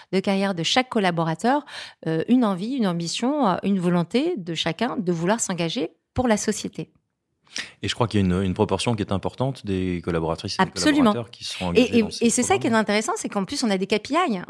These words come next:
Speaker 1: On, on monitore, hein, finalement l'engagement des collaborateurs. Aujourd'hui, on est à peu près à quinze pour cent des effectifs de K P M G.
Speaker 2: Mmh, ce qui est bien,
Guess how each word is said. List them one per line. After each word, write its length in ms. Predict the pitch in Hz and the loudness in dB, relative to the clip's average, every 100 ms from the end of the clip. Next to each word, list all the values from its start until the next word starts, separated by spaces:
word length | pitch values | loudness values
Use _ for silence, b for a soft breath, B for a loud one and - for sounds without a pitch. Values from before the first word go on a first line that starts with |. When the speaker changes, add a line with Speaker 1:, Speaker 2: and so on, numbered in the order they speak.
| - | -6
Speaker 1:
On, 80 | 185 | -2
on 160 | 175 | 2
monitore, 560 | 202 285 302 - 330 311 | 4 4 2 4 4 4
hein, 200 | 185 180 | 2 0
finalement 360 | - 202 196 196 | -2 0 2 4
l'engagement 500 | 214 220 226 214 233 | 4 4 2 2 0
des 120 | 196 | 0
collaborateurs. 720 | 190 170 170 170 - 320 381 B B B | 0 0 2 0 4 2 2 B B B
Aujourd'hui, 340 | 226 220 240 | 4 4 4
on 80 | 311 | 4
est 40 | |
à 40 | 226 | 2
peu 120 | 208 | 0
près 120 | - | 0
à 60 | 233 | 0
quinze 220 | 254 247 | 0 -2
pour 120 | - | -4
cent 140 | 208 233 | -2 -2
des 160 | 208 | -2
effectifs 560 | 185 190 - 165 - - _ - | -4 -6 -8 -10 -12 -18 _ -6
de 80 | |
K 140 | 180 185 | -2 0
P 100 | 185 | 2
M 120 | 180 | 0
G. 120 | 156 | -2
Speaker 2:
Mmh, 20 | 135 | -4
ce 80 | - | -6
qui 60 | |
est 40 | |
bien, 100 | 104 | -6